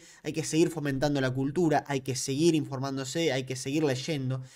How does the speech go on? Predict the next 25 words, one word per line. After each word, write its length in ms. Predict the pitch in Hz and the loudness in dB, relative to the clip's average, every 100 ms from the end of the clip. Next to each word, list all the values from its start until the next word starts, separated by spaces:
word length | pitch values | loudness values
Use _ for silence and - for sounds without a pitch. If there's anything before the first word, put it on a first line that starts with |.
| - - | -20 -8
Al-, 220 | 127 123 | -2 0
alentaron 520 | 117 120 120 139 131 | 0 0 4 4 4
mucho 360 | 160 175 - 127 | 6 4 4 -2
a 60 | |
leer, 400 | 123 131 143 135 | 0 4 4 4
a, 200 | 101 107 | 0 -4
a 120 | 117 117 | -4 -6
informarse, 720 | 110 123 139 151 127 - 120 | -6 -4 0 2 0 -2 -4
a 20 | |
estar 300 | 113 156 143 | -2 0 2
bien 260 | 143 160 156 | 2 2 2
preparados 520 | 127 120 139 175 127 | -2 2 6 6 4
para 180 | 123 120 | -2 -2
dar 120 | 120 | -2
esa 200 | 117 123 | -4 -4
batalla. 500 | 127 123 117 139 143 _ - - - - _ - | -4 -4 -6 -8 -10 _ -20 -20 -20 -20 _ -12
Y 100 | 131 | -4
coincido 560 | 120 107 - 147 127 | -4 -2 0 2 2
plenamente, 500 | 135 135 143 131 127 | 2 0 0 0 -2
por 180 | 143 156 | -4 -4
supuesto, 540 | 175 160 127 131 156 _ _ - _ - - - - _ _ _ | -4 -2 -6 -6 -10 _ _ -20 _ -20 -20 -20 -20 _ _ _
porque 580 | 156 139 131 143 139 131 | 6 6 6 4 6 6
será 440 | - 143 143 170 165 | 6 6 10 10 10
el, 180 | 147 - | 4 -2
el, 140 | 131 | -2